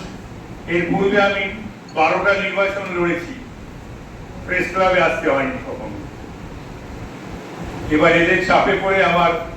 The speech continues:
সহকর্মীদের, বন্ধুদের, ভাইদের চাপে পড়ে আমার নির্বাচনী প্রচারে আমাকে নিয়ে একটা গান রচনা করেছে তাপস কর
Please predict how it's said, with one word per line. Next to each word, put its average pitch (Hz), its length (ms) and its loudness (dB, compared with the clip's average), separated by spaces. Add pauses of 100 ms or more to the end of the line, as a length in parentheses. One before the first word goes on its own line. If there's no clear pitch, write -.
(600)
সহকর্মীদের, 175 800 4
বন্ধুদের, 170 420 2
ভাইদের 151 520 4
চাপে 151 380 2
পড়ে 160 320 2 (2250)
আমার 165 300 4
নির্বাচনী 180 680 4 (580)
প্রচারে 180 580 4 (680)
আমাকে 202 340 4
নিয়ে 175 100 2
একটা 175 380 2
গান 156 220 4 (100)
রচনা 165 320 2
করেছে 170 440 0 (680)
তাপস 156 380 6
কর 156 240 6